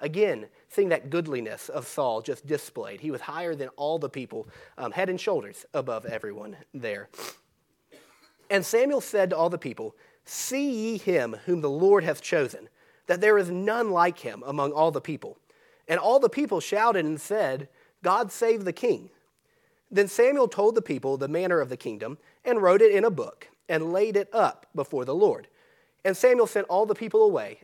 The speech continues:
every man to his house. And Saul also went home to Gibeah, and there went with him a band of men whose hearts God had touched.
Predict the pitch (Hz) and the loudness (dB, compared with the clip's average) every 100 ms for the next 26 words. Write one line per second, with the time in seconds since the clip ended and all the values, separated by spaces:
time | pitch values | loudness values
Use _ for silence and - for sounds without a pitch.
0 | - 185 202 220 180 123 117 127 117 - | -2 0 2 2 4 2 0 -4 -6 -8
1 | 95 - - - _ _ _ _ _ - | -12 -14 -20 -20 _ _ _ _ _ -6
2 | 180 - 240 220 202 247 277 202 139 131 | -4 4 4 6 4 2 2 2 2 -2
3 | - - - 151 127 147 180 - 180 254 | -4 -14 -4 -2 0 -4 -8 -6 -4 -2
4 | 180 101 - _ _ _ _ - 202 269 | -2 -4 -18 _ _ _ _ -2 6 8
5 | 269 214 208 190 196 180 147 185 269 170 | 8 8 4 2 -2 -2 -2 2 2 0
6 | 120 165 - 233 - 254 240 - - 190 | -4 -6 -8 -12 -4 0 0 -2 -10 -2
7 | 156 147 147 135 156 - - - | 0 2 -2 -4 -6 -8 -12 -20